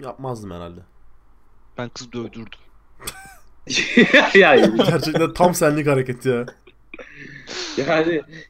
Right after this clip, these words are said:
Speaker 3: hiç mi
Speaker 2: Hmm, çok şey
Speaker 3: raporlarına
Speaker 2: sıkıştıracaksın.
Speaker 3: falan bakmamışlar ya?
Speaker 1: Evet, hiç merak etmemişler mi abi? Bu kız bu kadar kaçıyorsa üstüne gitmediniz mi hiç?
Speaker 3: Aynen, rapor
Speaker 1: Yani şey
Speaker 3: kaç
Speaker 1: mi?
Speaker 3: yıl,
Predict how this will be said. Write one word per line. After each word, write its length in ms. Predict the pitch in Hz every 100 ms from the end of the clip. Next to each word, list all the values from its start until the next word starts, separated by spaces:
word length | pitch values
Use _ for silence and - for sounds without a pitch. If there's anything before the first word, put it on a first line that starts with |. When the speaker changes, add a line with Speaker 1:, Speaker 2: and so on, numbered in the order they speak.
| -
Speaker 3:
hiç 220 | 175 262
mi 60 | 254
Speaker 2:
Hmm, 80 |
çok 200 | 214 151
şey 140 | 143 156
Speaker 3:
raporlarına 260 | 147 147 143
Speaker 2:
sıkıştıracaksın. 160 | 139
Speaker 3:
falan 380 | 135 131 127 120
bakmamışlar 840 | 117 - 113 107 104 - 104 92
ya? 260 | 95 135 214 -
Speaker 1:
Evet, 200 | 190 202
hiç 140 | 208
merak 360 | 160 160 180 175
etmemişler 580 | 180 190 151 - 123 110
mi 80 | 113
abi? 240 | 110 110
Bu 80 | 123
kız 240 | 143 127
bu 60 | 131
kadar 280 | 135 131 131
kaçıyorsa 680 | 127 - 135 - 110 107 - - _ - - - - - -
üstüne 400 | - 139 - 135
gitmediniz 480 | 147 185 156 117 98
mi 120 | 95
hiç? 260 | - - - _ - - - - -
Speaker 3:
Aynen, 400 | - 113 156 147
rapor 140 | 110 110
Speaker 1:
Yani 180 | 135 139
şey 260 | - 190 220
Speaker 3:
kaç 80 | 156
Speaker 1:
mi? 40 |
Speaker 3:
yıl, 140 | 156